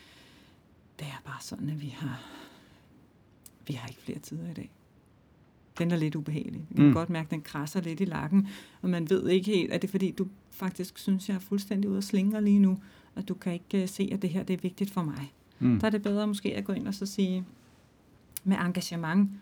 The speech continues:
Speaker 1: og positivt indhold, "Jeg, øh, jeg kan godt forstå,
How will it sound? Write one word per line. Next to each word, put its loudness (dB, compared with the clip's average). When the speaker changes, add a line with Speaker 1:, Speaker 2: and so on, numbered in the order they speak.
Speaker 1:
og -2
positivt -2
indhold, -2
"Jeg, 2
øh, -4
jeg 0
kan 2
godt 0
forstå, 0